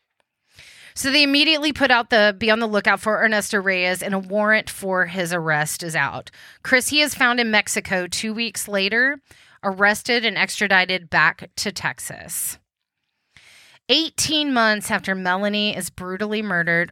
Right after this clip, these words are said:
Ernesto Reyes is brought to trial. Okay, Chris, he doesn't speak very good English. So in his pretrial interviews, he does have a translator, and they recorded,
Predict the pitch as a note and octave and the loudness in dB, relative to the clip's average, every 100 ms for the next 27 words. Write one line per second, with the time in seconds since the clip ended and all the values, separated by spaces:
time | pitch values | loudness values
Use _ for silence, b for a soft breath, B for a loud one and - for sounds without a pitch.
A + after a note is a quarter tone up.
0 | - F3+ F#3+ G#3 C#4 A#3 G3 F#3+ F#3 F#3 | -8 -6 -4 0 0 2 2 2 0 -4
1 | - F3 E3+ - - G3 - G3+ D#3+ A2 | -8 -2 -2 -2 -6 -10 0 2 2 0
2 | - _ _ _ _ _ _ _ _ - | -10 _ _ _ _ _ _ _ _ -8
3 | G3+ A#3 - G#3 - C4 C#4 D#4 - - | 0 0 2 0 0 0 0 0 -4 -6
4 | - A3+ G3+ F#3+ F3 F3+ F3+ F3+ F3 F#3 | -2 -2 -2 -10 -4 0 0 -2 -6 -6
5 | E3+ - F3 F#3+ A#3+ D4+ F4 - - B | -6 -6 -12 -4 -2 0 2 0 -2 B
6 | B B B B B - B3+ A3 G3+ G3 | B B B B B 0 4 4 2 0
7 | G3 - A3 A3+ - A#3+ A3 - G#3+ G3+ | -4 -4 -2 -2 -2 -2 0 4 4 4
8 | F3+ F#3+ G#3 A3 A#3 - G#3 F#3+ F#3 G3+ | 2 2 2 0 0 -2 0 0 0 -4
9 | F#3+ F3+ F3 F#3+ F#3+ G#3+ G#3 F#3+ F#3 F3 | -4 -4 -4 -2 2 4 4 2 -2 -2
10 | F3 - - F3 F3 F3 F3+ | -6 -6 -4 -2 0 -2 -4